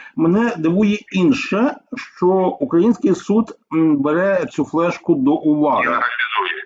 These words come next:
Speaker 2: і легалізує, так.
Speaker 1: Так.
Speaker 2: Ну, це, це, це також дивно, тому що, тому що коли нам говорять про те, що російській пропаганді і російським джерелам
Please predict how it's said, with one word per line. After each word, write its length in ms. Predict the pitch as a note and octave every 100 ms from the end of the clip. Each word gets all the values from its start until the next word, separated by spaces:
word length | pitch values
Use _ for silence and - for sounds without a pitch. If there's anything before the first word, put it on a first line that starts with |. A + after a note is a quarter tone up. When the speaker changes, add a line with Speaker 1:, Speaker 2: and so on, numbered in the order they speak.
| -
Speaker 2:
і 40 |
легалізує, 680 | C3 A#2+ A#2 F#2 F2 - - -
так. 160 | - - -
Speaker 1:
Так. 180 | A2+ - - _ _ _ _ _ _ _ _ _ _ - - - _ _
Speaker 2:
Ну, 60 | D#3 -
це, 100 | - - - -
це, 60 | - - -
це 40 | F#3+ -
також 240 | - - - A#2
дивно, 260 | F#2 F2 - _ _ _ _
тому 160 | C3 C#3+
що, 200 | - C#3+ - - - - - - - -
тому 140 | C#3+ C#3+
що 80 | C3 -
коли 160 | A#2+ C#3+ D#3+
нам 100 | C3+ G#2+ A2+
говорять 400 | A#2+ C3 A#2 -
про 80 | - -
те, 60 | B2 -
що 100 | - - - _ -
російській 360 | - - - -
пропаганді 640 | - - A#2 - - - - - -
і 20 | G#2
російським 480 | G2 - G#2 - G#2 G2+ _ _ _ -
джерелам 440 | A2 A#2 A2+ G2